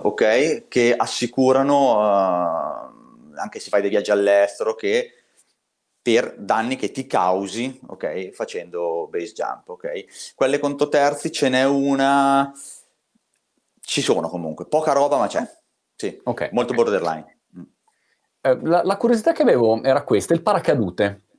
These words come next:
Speaker 2: Eh, il paracadute del paracadutismo e il paracadute del, eh, base, eh, jumping sono due paracaduti diversi, mi dicevi. Ok, ehm, che differenza c'è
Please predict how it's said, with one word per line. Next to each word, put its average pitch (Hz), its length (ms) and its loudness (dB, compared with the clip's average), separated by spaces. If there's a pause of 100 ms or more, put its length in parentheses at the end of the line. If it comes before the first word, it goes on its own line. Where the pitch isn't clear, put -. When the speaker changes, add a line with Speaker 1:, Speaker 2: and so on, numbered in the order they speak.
(100)
Speaker 2:
Eh, 110 180 2
il 156 240 0
paracadute 214 840 2
del 165 260 2
paracadutismo 143 1200 2 (340)
e 135 120 2
il 131 180 2
paracadute 147 1120 4
del, 113 460 4 (380)
eh, 101 60 2
base, 117 720 2
eh, 104 60 6
jumping 143 840 2
sono 196 220 2
due 175 120 6
paracaduti 123 520 2
diversi, 101 420 2
mi 95 60 -2
dicevi. 85 440 -4 (540)
Ok, 92 500 0 (140)
ehm, 113 600 4 (520)
che 277 180 2
differenza 196 640 4
c'è 240 480 4